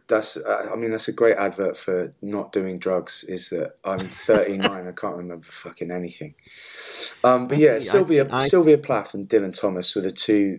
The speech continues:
Speaker 1: um, that I carried with me. Um, yeah, those two. I mean,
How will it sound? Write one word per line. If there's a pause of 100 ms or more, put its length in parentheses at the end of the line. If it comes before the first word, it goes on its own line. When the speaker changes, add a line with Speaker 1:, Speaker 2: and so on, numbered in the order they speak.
Speaker 1:
um,
that
I
carried
with
me. (720)
Um, (1300)
yeah, (500)
those
two. (580)
I
mean,